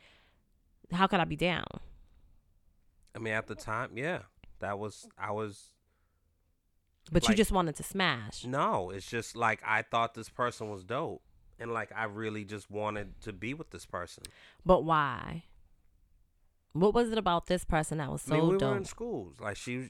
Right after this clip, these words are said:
Speaker 2: just, she's dope. And she's, you know, really attractive girl.
Speaker 1: Okay, so she was attractive.
Speaker 2: Popular.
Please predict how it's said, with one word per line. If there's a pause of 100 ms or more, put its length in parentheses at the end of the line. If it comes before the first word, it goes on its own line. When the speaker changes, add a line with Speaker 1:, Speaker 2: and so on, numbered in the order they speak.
Speaker 2:
just,
she's
dope. (100)
And
she's, (340)
you
know,
really
attractive
girl. (200)
Speaker 1:
Okay,
so
she
was
attractive.
Speaker 2:
Popular.